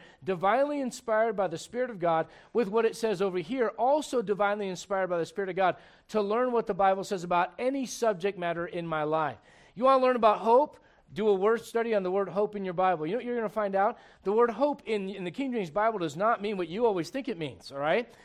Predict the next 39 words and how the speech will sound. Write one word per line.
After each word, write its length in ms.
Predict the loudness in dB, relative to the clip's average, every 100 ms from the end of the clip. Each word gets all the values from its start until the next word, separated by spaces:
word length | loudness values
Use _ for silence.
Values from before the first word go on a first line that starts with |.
| -20 -14 0
The 80 | 2
word 200 | 4 2
hope 300 | 4 2 2
could 160 | -2
not, 280 | 2 2 2
i-, 60 | -2
i-, 300 | 0 -2 -2
the 100 | 2
way 160 | 2
we 140 | 2 0
use 180 | 0 0
this, 180 | -2 0
"I 160 | 0 0
hope 340 | 0 -2 0
I 120 | -2
can 180 | -2 -2
make 160 | -4 -4
it 60 |
to 80 | -10
the 60 | -8
store." 360 | 0 2 2 -4 -20 -20 0
The 100 | 2
Word 220 | 4 4
of 120 | 2
God 300 | 4 4 4
uses 220 | 0 -4 -2
the 80 |
word 160 | 0 0
hope 260 | 2 2 2
as 160 | 0
a 140 | 0 -2
confident 960 | -4 -14 -4 -2 -2 -4 0 0 0 -6 0
fact. 500 | 2 2 -2 -18 -20 _ _ -20 -20 -10 2
It 240 | 4 4
is 160 | 2 0
something 560 | 4 4 4 0 2
that 160 | 0 2
I 180 | 2 2
know, 680 | 2 6 8 8 6 4